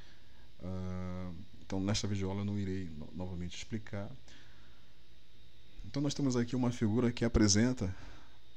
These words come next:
uma visão geral da arquitetura baseada em reg, certo? Então, tudo começa aqui, ó, é, nós temos aqui o P D F, né?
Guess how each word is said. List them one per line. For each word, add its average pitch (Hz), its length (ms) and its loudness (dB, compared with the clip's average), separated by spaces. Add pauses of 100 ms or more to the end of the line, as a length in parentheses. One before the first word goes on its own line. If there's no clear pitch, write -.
(180)
uma 90 400 0
visão 95 240 2
geral 101 420 2 (360)
da 90 160 -2
arquitetura 101 680 -2 (880)
baseada 90 440 2
em 90 40 -2
reg, 101 300 -2 (480)
certo? 127 340 -6 (400)
Então, 120 120 -4
tudo 143 240 -2
começa 113 440 2
aqui, 113 300 -2
ó, 92 160 0 (340)
é, 82 200 -4
nós - 180 -4
temos 95 300 -2
aqui 92 400 -2 (440)
o - 40 -6
P 90 100 0
D 87 120 2
F, 101 440 2 (200)
né? 131 180 -6